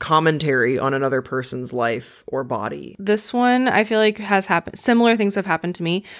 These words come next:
Speaker 2: My grandmother got to a point where she was giving away stuff from around her house rather than buying gifts at Christmas. She gave some cute sentimental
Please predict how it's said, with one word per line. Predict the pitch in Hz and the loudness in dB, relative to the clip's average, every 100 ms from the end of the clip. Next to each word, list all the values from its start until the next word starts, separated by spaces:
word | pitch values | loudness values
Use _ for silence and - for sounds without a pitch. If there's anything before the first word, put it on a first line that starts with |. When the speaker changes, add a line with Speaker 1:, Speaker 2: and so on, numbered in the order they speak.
| - | -4
Speaker 2:
My | 196 | 2
grandmother | 208 208 220 262 | 4 6 4 4
got | 262 233 | 4 2
to | 262 | 2
a | 240 | 0
point | 233 202 - | 2 0 2
where | 185 | -2
she | 196 196 | 0 2
was | 185 175 | 2 2
giving | 180 196 190 | 0 2 4
away | 175 175 | 2 0
stuff | - 175 175 | 2 0 0
from | 180 165 | -2 -2
around | 165 151 160 | 0 -2 -4
her | 170 | -8
house | - 320 247 220 - | -2 4 4 2 0
rather | 180 175 | 0 2
than | 175 175 | 0 0
buying | 165 160 165 | 2 0 0
gifts | 190 - | -2 0
at | 165 | -6
Christmas. | - 180 - 160 170 - _ - - - | -2 -4 -2 -2 -2 -6 _ -20 -20 -10
She | 240 | -2
gave | 269 262 | -2 0
some | 277 254 254 | 2 4 2
cute | 254 240 - | 0 0 2
sentimental | 233 214 196 190 185 | 0 2 0 2 -2